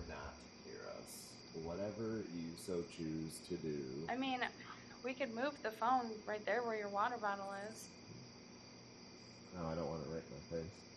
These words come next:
Speaker 2: Yeah. Okay.
Speaker 1: Yeah.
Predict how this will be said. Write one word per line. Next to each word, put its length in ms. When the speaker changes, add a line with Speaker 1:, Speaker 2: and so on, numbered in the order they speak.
Speaker 2:
Yeah. 180
Okay. 280
Speaker 1:
Yeah. 140